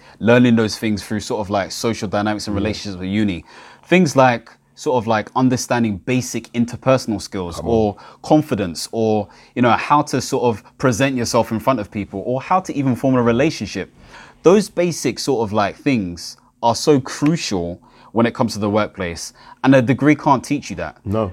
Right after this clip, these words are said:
Speaker 1: The university experience could teach you that,
Speaker 2: Mm.
Speaker 1: or in, you know, in some circumstances,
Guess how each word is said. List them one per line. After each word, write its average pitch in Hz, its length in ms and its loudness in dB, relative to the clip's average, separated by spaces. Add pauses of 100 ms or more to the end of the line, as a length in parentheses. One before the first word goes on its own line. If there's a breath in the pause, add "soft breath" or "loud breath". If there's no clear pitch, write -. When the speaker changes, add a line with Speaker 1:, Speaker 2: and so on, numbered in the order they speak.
(120)
Speaker 1:
The 135 80 4
university 185 640 2
experience 131 460 -2
could 220 240 -2
teach - 240 -8
you 104 80 -6
that, 87 240 -4
Speaker 2:
Mm. 92 380 -8 (160)
Speaker 1:
or 143 520 6 (460)
in, 123 260 -2
you 120 120 -4
know, 113 120 -2
in 104 100 -6
some 156 200 2
circumstances, 98 920 -6